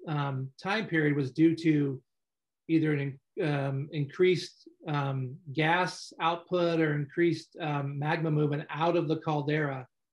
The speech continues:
into the Norris area, which then has some sort of time delay, which triggered this latest eruption, these latest activity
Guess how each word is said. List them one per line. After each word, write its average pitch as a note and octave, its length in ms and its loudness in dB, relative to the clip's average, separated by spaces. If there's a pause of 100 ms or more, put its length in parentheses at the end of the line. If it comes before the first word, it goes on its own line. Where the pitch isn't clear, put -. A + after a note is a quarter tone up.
(160)
into E3 200 2
the D3 100 0
Norris D#3 400 0
area, C3+ 420 -6 (520)
which D#3+ 200 0
then D#3+ 400 2
has D#3 440 -2
some F3 240 -2
sort E3+ 240 0
of - 180 -4
time E3 260 -2
delay, C#3 400 0
which C3+ 300 -6
triggered D3+ 440 -2
this C3+ 260 -4
latest D3 380 0
eruption, D3 480 -4
these D3 220 0
latest D#3 320 2
activity C#3+ 600 -4